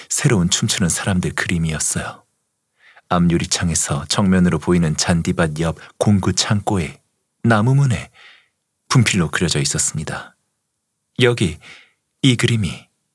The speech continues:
제가 정확히 따라 그린 그림입니다." 그가 종이를 펼쳐 테이블 위로 올려놓았다. 그 상형 문자는 다음과 같았다. "훌륭해요,"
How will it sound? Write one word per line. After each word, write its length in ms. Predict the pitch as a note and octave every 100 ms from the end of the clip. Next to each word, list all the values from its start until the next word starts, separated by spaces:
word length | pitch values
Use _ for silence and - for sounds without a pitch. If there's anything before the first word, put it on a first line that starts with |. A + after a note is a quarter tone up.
| _ _
제가 260 | - C#3 B2+
정확히 360 | - B2+ A#2+ A2
따라 300 | B2+ A2+ G#2
그린 280 | G2+ D#2+
그림입니다." 760 | C#2+ - G2 F2+ E2+ - - - _ _ _ _ _ _ _ _ _ _ -
그가 380 | F#2+ D2 - _ _ _ -
종이를 320 | G#2+ D#2 C#2+
펼쳐 560 | - - - - - _ _ -
테이블 420 | - F2+ F2+ D#2
위로 160 | E2 G#2
올려놓았다. 760 | D2+ D#2 D#2 D#2 - - - _ _ _ _ _ _ _ _ _ _
그 200 | - G#2
상형 460 | F2+ - A2 G#2+ E2+
문자는 540 | E2 - F2 C#2+ C#2+ _ _ -
다음과 340 | - D2 - -
같았다. 580 | - - - - - _ _ _ _ _ _ _ _ _ _ _ _ _ _ -
"훌륭해요," 920 | - - C3+ B2+ A#2 D2 B1+ - -